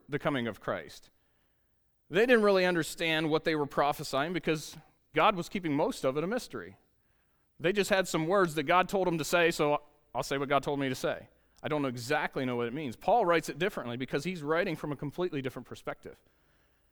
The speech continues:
He says that there are things that God has prepared for those that love him. In other words,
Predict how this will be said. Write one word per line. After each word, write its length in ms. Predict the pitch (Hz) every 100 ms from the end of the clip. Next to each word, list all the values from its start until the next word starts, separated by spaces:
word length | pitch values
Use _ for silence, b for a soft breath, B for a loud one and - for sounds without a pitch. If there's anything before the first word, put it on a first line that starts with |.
| _ _ _ _ _ _
He 140 | 185
says 320 | 240 185 180 170
that 160 | 160
there 160 | 180 175
are 40 |
things 260 | 170 190 170
that 80 | 156
God 240 | 175 196
has 140 | 185 -
prepared 380 | 156 185 170
for 160 | - 156
those 360 | 139 180 170 147
that 180 | 160
love 340 | 143 160 240 165
him. 300 | 139 95 95 -
In 120 | 151
other 200 | 208 202
words, 520 | 156 139 190 - -